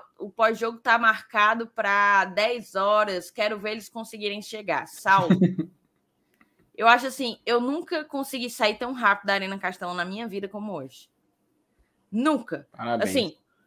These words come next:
Speaker 1: o bicho apitou, o juiz apitou, eu dei as costas e saí, né? Desci, <laughs> desci, desci. Fui meio rápido ali na esplanada e tal. O carro já tava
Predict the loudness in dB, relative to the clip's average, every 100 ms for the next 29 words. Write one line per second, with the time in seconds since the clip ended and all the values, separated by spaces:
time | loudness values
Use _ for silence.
0 | _ -2 -2 0 -2 0 0 0 -6 -2
1 | 6 8 8 4 -10 -18 -20 -20 _ _
2 | _ _ -14 -12 -10 -8 -4 0 2 0
3 | -2 -2 6 8 6 4 -8 _ _ -2
4 | 0 8 8 8 4 2 6 6 4 -8
5 | -10 _ _ _ -12 2 4 4 0 -4
6 | -6 _ _ -6 -4 -6 -6 -2 -4 -4
7 | -4 -2 -2 -4 -6 -6 -20 -20 -20 -20
8 | _ _ -2 0 6 6 10 8 8 0
9 | -4 -4 -6 -8 -6 -4 2 2 2 -2
10 | -2 2 4 2 2 2 2 -6 0 -2
11 | 0 -4 -4